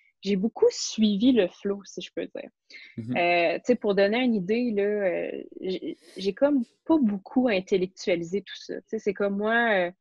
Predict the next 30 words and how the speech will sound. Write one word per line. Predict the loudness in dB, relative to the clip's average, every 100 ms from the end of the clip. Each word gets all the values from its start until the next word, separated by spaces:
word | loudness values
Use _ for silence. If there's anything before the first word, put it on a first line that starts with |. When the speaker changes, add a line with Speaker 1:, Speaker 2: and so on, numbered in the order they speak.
| _ _ _
Speaker 1:
bon, | -6 -6 -4
quand | -2 -2
je | -4
me | -6
suis | -6 -4
dirigée | -2 0 0
à |
l'université, | 0 -2 -4 -4 -12 -4 -2 -2 -6 _ _ _ _ _ _ _ _
je | -6 -6
savais | 0 0 2
que | 0
je |
voulais | 0 0
faire | 0 0 0 -4
de |
la | -8
communication, | -8 -10 -8 -10 -6 -6
mais | -6
je | -6
savais | -8 -8
pas | -6 -8
si | -8
je | -8
voulais | -8 -6
faire | -4 -4
d'un | -6 -6
angle | -8 -8
un | -14
peu | -16
plus | -4 -4 -4 -8 -14